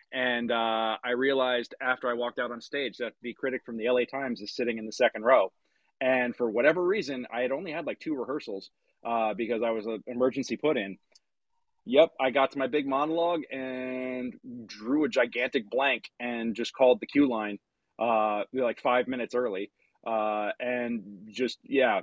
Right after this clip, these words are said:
like, th-, after I did that, I was like, "I'm never, I'm never acting again." Uh, and that was about, like,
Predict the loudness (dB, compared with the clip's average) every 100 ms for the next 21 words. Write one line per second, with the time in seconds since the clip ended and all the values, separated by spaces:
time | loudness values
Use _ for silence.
0 | 4 4 4 -4 0 4 4 4 2 0
1 | 0 0 0 -4 -4 -6 -6 -8 -8 -6
2 | -8 -6 -4 -2 0 -2 -4 -12 -4 -4
3 | -4 -10 _ _ _ _ 0 0 2 2
4 | 2 4 4 4 -2